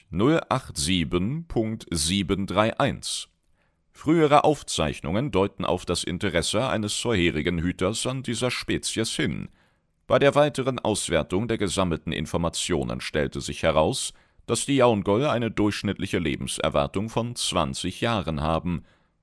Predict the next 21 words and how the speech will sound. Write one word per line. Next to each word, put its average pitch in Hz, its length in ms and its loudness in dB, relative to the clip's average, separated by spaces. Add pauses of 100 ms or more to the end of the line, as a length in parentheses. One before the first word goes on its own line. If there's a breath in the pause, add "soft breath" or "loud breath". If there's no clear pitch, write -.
(160)
Dies 110 260 -2
ist 95 160 -4
vermutlich 110 500 2
die 110 120 -2
längste 120 460 -2
Lebenserwartung, 80 960 -2
die 120 100 -4
bisher 110 380 0
bei 107 160 4
nicht-tierischen 95 920 -4
Lebewesen 85 640 0
festgestellt 69 760 -4
wurde. 73 360 0 (880)
Weitere 113 380 2
Studien 95 600 -4 (340 soft breath)
über - 220 -4
ihre 62 220 -2
Lebensweise 69 960 0
könnten 131 420 -4
die 131 100 0
Lebenserwartung 87 1040 0